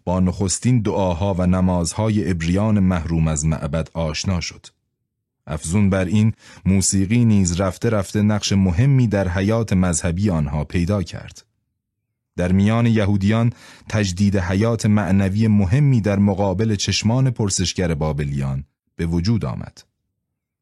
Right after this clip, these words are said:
در حالی که کوروش مشغول سازماندهی امپراتوری بود،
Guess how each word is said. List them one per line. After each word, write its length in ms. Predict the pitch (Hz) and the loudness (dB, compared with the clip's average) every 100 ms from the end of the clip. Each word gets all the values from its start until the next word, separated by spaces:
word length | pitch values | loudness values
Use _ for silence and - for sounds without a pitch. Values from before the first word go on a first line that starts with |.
| _ _ _ _ _ - | _ _ _ _ _ -8
در 180 | 85 90 | -4 -2
حالی 260 | 113 123 117 | 0 0 0
که 140 | 123 | -2
کوروش 480 | - 113 120 127 - - - - | 0 0 2 0 -2 -12 -8 -2
مشغول 520 | 104 101 - 123 117 | 0 0 0 0 2
سازماندهی 880 | - 101 95 104 104 98 95 123 113 | 0 0 2 2 2 2 2 2 2
امپراتوری 680 | 101 101 98 90 95 87 | 2 2 0 0 0 0
بود، 320 | 80 90 95 | 0 0 -2